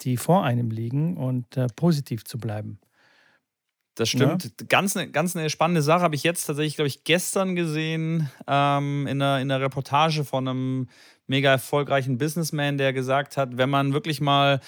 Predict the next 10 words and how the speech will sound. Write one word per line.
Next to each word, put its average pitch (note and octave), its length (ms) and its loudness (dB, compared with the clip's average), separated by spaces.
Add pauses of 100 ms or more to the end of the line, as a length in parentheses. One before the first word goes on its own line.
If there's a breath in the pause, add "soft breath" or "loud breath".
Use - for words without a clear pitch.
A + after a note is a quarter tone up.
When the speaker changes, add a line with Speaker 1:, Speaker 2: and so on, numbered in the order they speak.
(180 loud breath)
Speaker 2:
sich C3 240 -2
aufregt F3+ 420 4
über D#3+ 160 -2
was, D#3+ 200 0
was D3 120 -2
passiert F3 460 -2
ist G3 260 -2
und C3 480 -4
durchdrehen E3+ 460 0
könnte, F3 560 -4